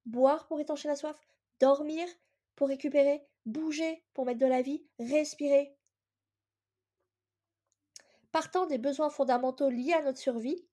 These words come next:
l'axe s'élève vers nos besoins les plus élevés, propres à notre vitalité psychique. Ainsi, c'est pour ça Maslow les hiérarchise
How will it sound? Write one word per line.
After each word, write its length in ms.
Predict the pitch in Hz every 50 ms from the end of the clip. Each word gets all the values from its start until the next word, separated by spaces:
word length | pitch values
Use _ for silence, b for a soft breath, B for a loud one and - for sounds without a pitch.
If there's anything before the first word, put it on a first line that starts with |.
| _ _
l'axe 560 | - 233 254 285 294 320 311 - - - 254 233
s'élève 520 | - - - 285 277 269 285 311 339 320
vers 160 | 285 254 240
nos 120 | 247 240 226
besoins 300 | 226 254 254 277 320 311
les 100 | 285 233
plus 200 | - 254 247 262
élevés, 440 | 254 262 247 233 226 196 196 - _ _ _
propres 460 | - - 247 254 330 - - _ - _
à 60 | 240
notre 140 | 233 233 220
vitalité 420 | 233 262 254 277 262 254 254 294 277
psychique. 540 | - - 254 - - 214 - - - _ _ _ _ _ _ b b b b b b b b b b b _ _
Ainsi, 460 | - 226 220 226 - - 311 349 349 - _
c'est 160 | - - 226
pour 100 | 226 226
ça 140 | - 262 240
Maslow 360 | 233 226 220 226 - 285 294
les 140 | 277 240 233
hiérarchise 720 | 226 240 247 240 220 220 - - - 247 294 370 - -